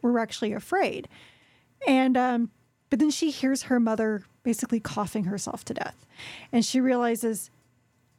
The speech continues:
"I'm either gonna die like her, where I'm worked to death and nobody cares 'cause I'm being slowly poisoned, or at least I can go out and die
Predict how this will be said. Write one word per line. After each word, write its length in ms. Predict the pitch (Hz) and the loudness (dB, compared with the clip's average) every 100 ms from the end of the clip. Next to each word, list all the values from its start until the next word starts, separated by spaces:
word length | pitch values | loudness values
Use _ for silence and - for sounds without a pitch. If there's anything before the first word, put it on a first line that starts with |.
| _ _ _ _ | _ _ _ _
"I'm 140 | 285 370 | 4 4
either 160 | 427 | 4
gonna 180 | 403 349 | 2 0
die 260 | 262 240 247 | 0 0 0
like 200 | 240 220 | 0 -4
her, 480 | - 220 220 302 - _ _ _ _ _ _ _ _ | -4 -2 0 -2 -6 _ _ _ _ _ _ _ _
where 140 | 247 | 2
I'm 160 | 233 196 | 4 2
worked 300 | 214 240 - | 2 0 -2
to 100 | 269 | 0
death 380 | 277 285 294 - | 2 2 -2 -2
and 120 | 254 | 2
nobody 260 | 233 233 254 | 2 2 0
cares 400 | - 240 233 247 | 0 0 0 0
'cause 140 | 226 | 0
I'm 100 | 240 | 2
being 100 | 233 | 2
slowly 320 | 208 233 226 233 | 0 -2 -2 -2
poisoned, 600 | - 214 220 294 311 - _ _ _ _ _ _ _ - | -2 -2 0 0 0 -2 _ _ _ _ _ _ _ 2
or 140 | 294 | 2
at 60 | 320 | 4
least 200 | 339 349 | 0 0
I 60 | |
can 140 | 302 269 | 2 2
go 160 | 269 | 4
out 200 | 262 240 | 2 0
and 140 | 247 214 | -2 -2
die 420 | 220 208 208 | 0 0 -2